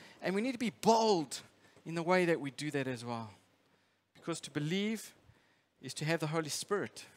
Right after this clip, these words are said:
who speaks of Jesus Christ. And the effect on the hearers we see was one of rage.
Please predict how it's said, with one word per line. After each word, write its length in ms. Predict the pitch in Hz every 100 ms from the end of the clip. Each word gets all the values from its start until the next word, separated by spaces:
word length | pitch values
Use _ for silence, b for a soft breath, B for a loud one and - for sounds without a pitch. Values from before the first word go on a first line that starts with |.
| - _
who 100 | 135
speaks 560 | - - 180 - -
of 200 | - 135
Jesus 320 | 120 123 139
Christ. 640 | - 123 117 - - - - _ _ b b b b b b _ 123
And 80 | 127
the 40 |
effect 300 | 143 208 196
on 80 | 190
the 80 | 160
hearers 640 | - 180 180 135 117 - 135
we 80 | 135
see 300 | - 175 151
was 220 | 131 123
one 200 | 143 156
of 260 | 127 110 - b b b
rage. 720 | 113 127 139 131 - - -